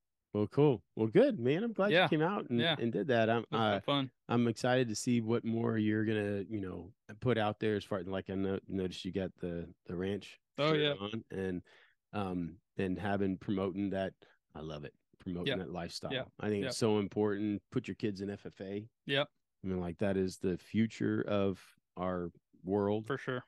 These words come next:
Speaker 1: Yeah. As kids, you know, being interested in
Speaker 2: Yeah.
Speaker 1: agriculture, if you want to have empathy for livestock and animals and stuff, you don't have it unless you work with them.
Speaker 2: For sure.
Speaker 1: You know, you,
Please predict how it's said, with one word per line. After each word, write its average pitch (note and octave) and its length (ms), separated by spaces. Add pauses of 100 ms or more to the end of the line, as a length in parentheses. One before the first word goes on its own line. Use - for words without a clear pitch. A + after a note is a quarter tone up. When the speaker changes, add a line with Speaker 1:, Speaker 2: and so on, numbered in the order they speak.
(160)
Speaker 1:
Yeah. G2+ 220 (120)
As - 320
kids, G2 400 (140)
you G2+ 140
know, E2+ 120
being F#2+ 220
interested F#2 380
in F#2 60
Speaker 2:
Yeah. F#2 100
Speaker 1:
agriculture, G2 840
if F2 220
you G2 140
want F#2+ 240
to F2 80
have F2+ 500
empathy G2 380
for F2 320
livestock F2 560
and D#2+ 100
animals F#2 480
and F#2 120
stuff, G#2 380 (380)
you G#2 120
don't G#2 180
have G2 200
it D#2 60
unless E2+ 220
you - 60
work D#2+ 180
with D#2 100
them. - 160 (200)
Speaker 2:
For C#3+ 80
sure. B2+ 340
Speaker 1:
You F2+ 100
know, E2+ 120
you, G2+ 360